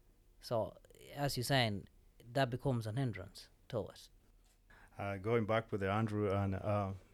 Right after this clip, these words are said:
Speaker 2: you said in the beginning that, uh, faith is based on forgiveness. Uh,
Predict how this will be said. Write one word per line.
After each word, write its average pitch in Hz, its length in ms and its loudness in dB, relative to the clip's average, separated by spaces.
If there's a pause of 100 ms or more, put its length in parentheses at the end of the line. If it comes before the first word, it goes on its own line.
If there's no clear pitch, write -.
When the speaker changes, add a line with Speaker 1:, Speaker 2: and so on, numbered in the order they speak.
(140)
Speaker 2:
you 110 80 -6
said 120 180 2
in 117 60 0
the 110 60 -4
beginning 104 500 0
that, 98 220 -2
uh, 92 140 -2
faith 101 380 -4
is 95 220 -10
based 98 280 -6
on 95 100 -6
forgiveness. 101 720 -4 (720)
Uh, 92 220 -6